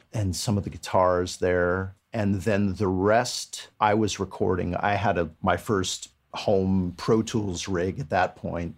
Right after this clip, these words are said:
So I started recording tracks out of my, I think, my mom's garage in Palo Alto.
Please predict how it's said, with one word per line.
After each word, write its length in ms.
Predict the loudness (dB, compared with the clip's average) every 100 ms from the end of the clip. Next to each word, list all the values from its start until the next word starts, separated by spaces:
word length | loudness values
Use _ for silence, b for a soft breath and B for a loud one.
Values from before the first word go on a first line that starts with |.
| _
So 180 | 0 2
I 80 | 2
started 400 | 2 2 2 -2
recording 440 | -4 -2 -2 -2
tracks 480 | -2 0 0 -2 -6
out 160 | -4 -4
of 140 | -4
my, 440 | -2 -2 0 -4 -8 _ _
I 100 | -12
think, 260 | -8 -8 -6
my 180 | -2 -2
mom's 520 | 0 0 0 -2 -6
garage 720 | -4 0 2 2 2 0 -4
in 120 | -8
Palo 400 | -4 0 2 2
Alto. 540 | 2 0 -2 -2 -4